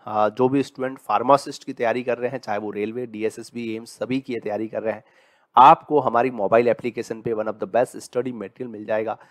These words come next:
जिसमें आपको पुराने पेपर, बुक वगैरह सब कुछ मिल जाएंगे। आप यहाँ से चेक कर पा रहे हैं, ये वीडियो देखना, सब कुछ आपको समझ में आ जाएगा। और जो भी स्टूडेंट मॉक टेस्ट देना चाहते हैं उनके लिए मॉक टेस्ट भी अवेलेबल है।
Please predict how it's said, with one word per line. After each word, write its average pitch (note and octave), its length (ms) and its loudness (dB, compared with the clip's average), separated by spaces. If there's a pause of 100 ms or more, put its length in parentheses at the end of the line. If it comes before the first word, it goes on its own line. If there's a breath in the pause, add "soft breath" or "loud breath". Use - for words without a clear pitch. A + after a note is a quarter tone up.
(240 soft breath)
जिसमें C3+ 240 -8
आपको A2+ 220 -2
पुराने G#2+ 300 -2
पेपर, A#2+ 360 -2
बुक A#2 260 -8
वगैरह G#2 220 -4
सब - 240 -4
कुछ C3 200 -4
मिल A#2 120 -8
जाएंगे। A#2 260 -4
आप G#2 160 -4
यहाँ G2+ 180 -10
से G2 140 -12
चेक A#2 280 -2
कर - 80 -4 (140)
पा A2+ 100 -2
रहे A2+ 120 -6
हैं, A2+ 80 -14
ये G2 140 -10
वीडियो G#2+ 200 0
देखना, A2+ 280 -2
सब - 280 0
कुछ C#3 200 -6
आपको A2 220 -8
समझ A2+ 300 -8
में A#2+ 140 -2
आ A2 60 0
जाएगा। A2+ 360 2 (340 soft breath)
और D3 120 6
जो D#3 160 6
भी E3+ 160 8
स्टूडेंट C3+ 320 -4
मॉक A#2+ 260 2
टेस्ट B2+ 240 2
देना A#2+ 220 -2
चाहते A2+ 280 -6
हैं A#2+ 80 -4
उनके A#2 260 -10
लिए A#2 140 -10
मॉक G#2+ 300 -10
टेस्ट A2 220 -10
भी - 240 -12
अवेलेबल A2 380 -4
है। G2+ 100 -12